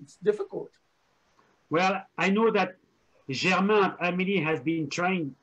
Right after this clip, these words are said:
Speaker 2: his best to make things work out, right? You're talking about trying to be
Speaker 1: Oh, yeah,
Speaker 2: clever.
Speaker 1: he's, he,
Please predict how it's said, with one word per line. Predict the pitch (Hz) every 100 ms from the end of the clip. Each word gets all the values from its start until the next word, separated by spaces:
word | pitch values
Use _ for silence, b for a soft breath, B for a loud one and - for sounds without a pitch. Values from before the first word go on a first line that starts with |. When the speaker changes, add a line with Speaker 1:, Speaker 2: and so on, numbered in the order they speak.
| _
Speaker 2:
his | 135 151 143
best | 123 180 190 - -
to | 165
make | 156 165 156
things | 165 151 135
work | 143 139
out, | 180 156 135
right? | 143 147 143
You're | 151
talking | 156 156 165
about | 151 151 143
trying | 160 160
to | 139
be | 143
Speaker 1:
Oh, | 151
yeah, | 170 170
Speaker 2:
clever. | 151
Speaker 1:
he's, | 165 -
he, | 226 180 202